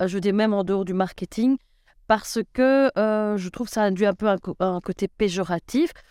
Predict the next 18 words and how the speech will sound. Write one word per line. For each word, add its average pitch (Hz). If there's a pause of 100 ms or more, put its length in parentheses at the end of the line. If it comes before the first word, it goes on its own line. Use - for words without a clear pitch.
Je -
pense 208
juste 240
que -
ce -
n'est 185
pas 220
une 202
croissance 214 (120)
à 226
tout -
prix, 294 (280)
hein, 220
parce 233
que 208
si 285
elle 285
inclut, 254